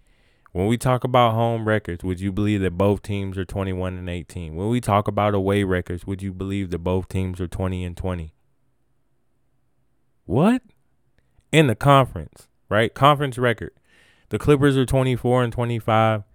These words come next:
The Lakers are twenty-five and twenty-four. Okay. Clippers are losers of their last two, coming in five and five in their last ten.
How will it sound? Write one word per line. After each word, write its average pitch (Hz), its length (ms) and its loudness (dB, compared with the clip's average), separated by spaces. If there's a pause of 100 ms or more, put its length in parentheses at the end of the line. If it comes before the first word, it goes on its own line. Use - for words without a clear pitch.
(540)
The 113 260 0
Lakers 107 880 2 (600)
are 110 140 2
twenty-five 101 600 0
and 95 100 -6
twenty-four. 85 760 -2 (3250)
Okay. 92 280 -8 (500)
Clippers 131 460 4
are 110 80 2
losers 113 420 2
of 107 160 -2
their 92 140 -4
last 98 360 -2
two, 92 280 -8 (840)
coming 92 340 -4
in 87 360 -6
five 104 240 4
and 92 160 -8
five 95 440 -4
in 98 120 -10
their 92 100 -6
last 92 380 -4
ten. 90 320 -8